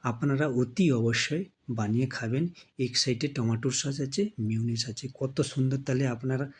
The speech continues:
খাবার রেসিপিটা হয়ে গেল। কেমন লাগছে আপনারা ভিডিওটা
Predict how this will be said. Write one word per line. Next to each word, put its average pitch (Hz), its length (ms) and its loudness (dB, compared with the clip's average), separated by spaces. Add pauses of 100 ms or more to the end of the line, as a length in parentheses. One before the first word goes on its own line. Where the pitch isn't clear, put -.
(220)
খাবার 123 360 -2
রেসিপিটা 123 540 0
হয়ে 117 300 0
গেল। 127 240 -2 (520)
কেমন 156 320 4
লাগছে 139 600 -2
আপনারা 123 480 -4
ভিডিওটা 117 500 -4